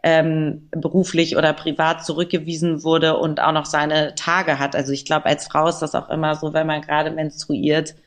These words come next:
ist man jetzt nicht besonder-, also ich bin dann immer,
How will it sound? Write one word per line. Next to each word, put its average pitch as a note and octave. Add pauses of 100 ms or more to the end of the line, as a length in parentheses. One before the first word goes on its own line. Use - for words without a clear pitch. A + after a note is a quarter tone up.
(480)
ist E3
man D#3+
jetzt D3+
nicht - (260)
besonder-, D#3
also D3+
ich -
bin E3+
dann D#3
immer, D#3